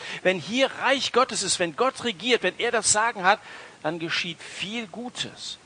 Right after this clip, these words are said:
Und deswegen ist es so gut und so wichtig, dass wir darum beten, dass Gottes Wille in unserem Leben passiert. Fangen wir damit an und setzen wir die Prioritäten richtig. Kannst du groß und klein voneinander unterscheiden?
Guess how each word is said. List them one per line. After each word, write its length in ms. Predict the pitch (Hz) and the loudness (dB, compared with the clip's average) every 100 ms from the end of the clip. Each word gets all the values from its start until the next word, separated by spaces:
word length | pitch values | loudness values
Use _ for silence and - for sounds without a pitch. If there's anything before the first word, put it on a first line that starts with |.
| - | -8
Und 160 | 143 190 | -2 0
deswegen 360 | 202 196 175 | 0 0 -2
ist 260 | - 170 165 | -2 0 2
es 260 | 147 - | 4 2
so 180 | 175 262 | 4 0
gut 300 | 170 269 226 - | 2 0 0 0
und 180 | 160 - | -2 0
so 240 | 233 175 | 0 0
wichtig, 340 | 233 247 165 | -4 -4 -4
dass 220 | 160 156 165 | -2 0 2
wir 80 | |
darum 260 | 156 147 151 | 2 0 -4
beten, 400 | - 214 262 180 | -4 -4 -4 -2
dass 260 | 156 - - | 0 0 -2
Gottes 480 | 208 - 214 - | -2 -2 -4 -4
Wille 280 | 147 202 170 - - - - | -2 -2 -2 -8 -20 -18 -2
in 280 | 170 202 185 - - - | -2 -2 -6 -18 -20 -14
unserem 600 | - 156 156 151 147 147 - | -4 -4 -2 -4 -4 -6 -10
Leben 400 | 123 135 131 127 120 - | -14 -12 -10 -12 -16 -18
passiert. 560 | 135 120 - 139 117 - - - - | -14 -4 -4 -4 -10 -16 -20 -20 -18
Fangen 240 | - 175 170 | -8 -6 -6
wir 100 | 151 | -6
damit 420 | 131 127 123 - | -4 -6 -8 -10
an 280 | 156 180 135 - - - | -8 -8 -8 -14 -20 -16
und 140 | 120 | -10
setzen 340 | 139 147 - 131 | -6 -6 -8 -10
wir 80 | |
die 120 | 123 127 | -12 -14
Prioritäten 920 | - 123 127 120 - 123 120 - 117 127 | -14 -12 -10 -12 -14 -14 -14 -16 -18 -14
richtig. 340 | 156 - 113 - - - | -14 -14 -18 -18 -20 -18
Kannst 280 | - 165 - | -12 -8 -6
du 60 | 196 | -6
groß 400 | 135 175 233 196 | -4 -4 -4 -8
und 120 | 202 | -12
klein 380 | - 131 156 185 | -8 -6 -4 -6
voneinander 500 | 160 147 135 143 139 | -8 -6 -6 -6 -6
unterscheiden? 680 | 117 127 - 120 143 110 | -8 -6 -4 -4 -6 -8